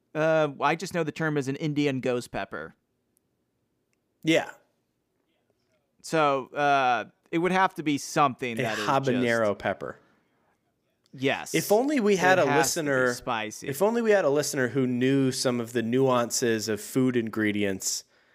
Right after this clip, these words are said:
Speaker 2: um, who could, you know, point us in the right direction. But alas, well, I guess
Speaker 1: Yeah.
Speaker 2: Keith works at a sandwich
Speaker 1: Well,
Speaker 2: shop and is therefore the most, the foremost
Speaker 1: No longer.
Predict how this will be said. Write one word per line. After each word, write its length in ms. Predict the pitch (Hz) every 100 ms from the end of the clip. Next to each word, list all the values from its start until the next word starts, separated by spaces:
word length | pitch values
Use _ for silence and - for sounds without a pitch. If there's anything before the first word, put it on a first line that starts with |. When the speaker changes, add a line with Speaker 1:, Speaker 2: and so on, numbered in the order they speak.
| _ _
Speaker 2:
um, 520 | 123 107 92 82 85 - _ -
who 80 | 135
could, 260 | 127 120 104
you 100 | 127
know, 140 | 117 104
point 300 | - 160 139
us 120 | 143
in 80 | 127
the 80 |
right 180 | 123 120
direction. 460 | 120 117 120 - 104
But 160 | 117 123
alas, 680 | 123 139 127 107 - - _ _ _ _ - _ _ _ _ _ _ _ _ _ - - - _
well, 100 | 226
I 80 | 214
guess 220 | 170 170
Speaker 1:
Yeah. 80 | 139
Speaker 2:
Keith 300 | - 226 202
works 220 | 190 160
at 80 | 165
a 40 | 139
sandwich 400 | - 151 147 302
Speaker 1:
Well, 80 |
Speaker 2:
shop 320 | 170 110 107 117
and 100 | 113
is 100 | 113
therefore 420 | 139 139 139 127
the 120 | 120
most, 460 | 120 127 135 135 - - _ _
the 80 | 135
foremost 540 | - - 180 196 185 165
Speaker 1:
No 100 | 196
longer. 160 | 214